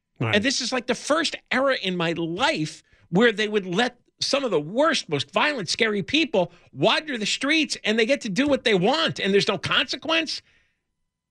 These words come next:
Speaker 2: I, I, I, I, and if they somehow end up in prison, they, they're let out early.
Speaker 1: Oh, and of course, who do they eventually interview in this Time story? Scott Wiener. Good Lord.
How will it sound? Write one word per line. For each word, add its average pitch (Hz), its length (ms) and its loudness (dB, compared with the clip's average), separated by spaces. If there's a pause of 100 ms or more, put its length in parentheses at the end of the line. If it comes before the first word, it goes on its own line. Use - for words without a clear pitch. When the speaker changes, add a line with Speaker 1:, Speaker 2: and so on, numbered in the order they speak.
(120)
Speaker 2:
I, 208 60 0
I, 196 500 -2
I, 202 220 -2
I, 190 220 0
and 208 200 -2
if 233 200 -2
they 247 180 0 (240)
somehow 277 420 0
end 214 140 0
up 196 100 -6
in 185 120 -2
prison, 269 400 2
they, 247 160 -2
they're 226 240 0
let 262 200 2
out 294 220 2
early. 185 400 -2 (440)
Speaker 1:
Oh, 170 240 4
and 160 80 4
of 143 120 -2
course, 156 320 0
who 214 140 0
do 247 80 2
they 220 160 4
eventually 165 580 -2
interview 139 640 0
in 123 80 2
this 123 180 0
Time 147 320 2
story? 110 380 -2
Scott 233 420 0
Wiener. 147 580 -2 (160)
Good 180 300 2
Lord. 104 600 -8